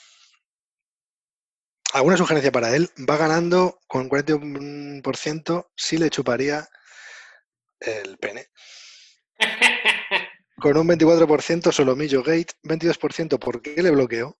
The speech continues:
Speaker 1: a su fan número uno, y luego la génesis del pinochismo es la que va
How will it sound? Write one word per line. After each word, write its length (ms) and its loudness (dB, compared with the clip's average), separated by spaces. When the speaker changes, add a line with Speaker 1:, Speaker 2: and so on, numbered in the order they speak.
Speaker 1:
a 120 -20
su 160 -14
fan 220 -4
número 240 -4
uno, 320 -8
y 380 -6
luego 200 0
la 120 0
génesis 400 -10
del 120 -10
pinochismo 460 -10
es 60 -12
la 120 -8
que 120 -12
va 520 -14